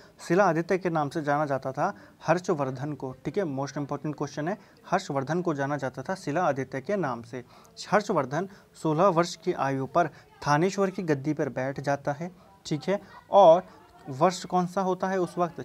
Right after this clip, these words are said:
छः सौ छः ईस्वी। ठीक है, छः सौ छः वर्ष उस समय हो रहे होते हैं। छः सौ छः ईस्वी में ये थानेश्वर का राजा बनता है और बाद में अपनी राजधानी को कहाँ स्थानांतरित करा देता है? कन्नौज में।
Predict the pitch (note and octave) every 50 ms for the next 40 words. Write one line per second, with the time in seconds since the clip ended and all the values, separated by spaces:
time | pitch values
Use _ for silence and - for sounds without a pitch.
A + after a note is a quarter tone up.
0 | - - - D3 C#3+ C3+ - - F3 F3 - - - D3+ E3 F3 - - D3+ C#3
1 | - - C#3 C3 C3 - - E3+ - G3+ F#3+ - - - _ _ - - - D3+
2 | - - F#3 F3+ F3+ - - - F3+ G3 F#3 D3 D#3 E3+ E3 - - - - -
3 | - - - D3+ D3 - D#3 D#3+ E3 C#3 C#3 C#3 C#3+ D3 D3 E3 E3 D3+ D#3 D3
4 | - E3 D3+ - - D3+ C#3 D#3 D3+ - - E3+ F3 - - D#3 D3 C#3 - F3+
5 | F3+ F#3 F#3 F3 F#3 F#3+ G#3 A#3 - - - - - _ - - - D3+ C#3+ D3+
6 | E3+ E3 - G3+ F#3+ F#3+ F#3+ E3+ D#3+ D3+ D#3+ D3 C3 B2+ B2 C#3 D3+ D3 F3+ G#3
7 | - - - - - - D3+ D3 C3+ C3+ C#3+ D3 E3+ F3 F#3 E3 C#3+ C#3+ C#3 -
8 | E3 D#3+ C#3 C3 C3 B2 A#2 C3+ C3+ C#3+ D3+ C#3+ D3 C#3 - - C3 C3 D3 D#3+
9 | E3 E3 - D3+ D3+ D3+ C#3+ D#3+ D#3+ E3 - D#3 D#3 E3 D#3+ E3+ E3 - F3+ E3+
10 | F3+ A3 C4 - - - - _ _ _ - D3 C3+ C3 B2+ A#2+ A#2 A2+ A#2+ A2+
11 | A#2